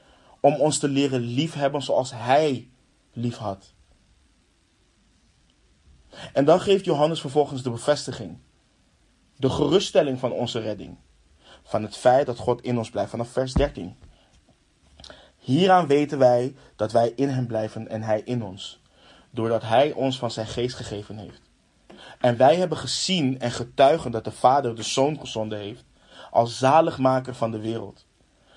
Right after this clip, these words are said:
Al wie belijdt dat Jezus de Zoon van God is, God blijft in hem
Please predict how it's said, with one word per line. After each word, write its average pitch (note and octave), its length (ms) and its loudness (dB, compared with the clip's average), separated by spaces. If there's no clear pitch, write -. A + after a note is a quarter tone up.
Al G#3 280 8
wie F#3+ 160 -4
belijdt D3+ 420 4
dat B2 180 -4
Jezus C3 440 0
de - 60 -10
Zoon C3 300 0
van A2+ 120 -6
God A#2+ 240 -6
is, - 400 -12
God B2+ 260 -2
blijft A#2+ 300 2
in A2+ 140 -8
hem A2 240 -8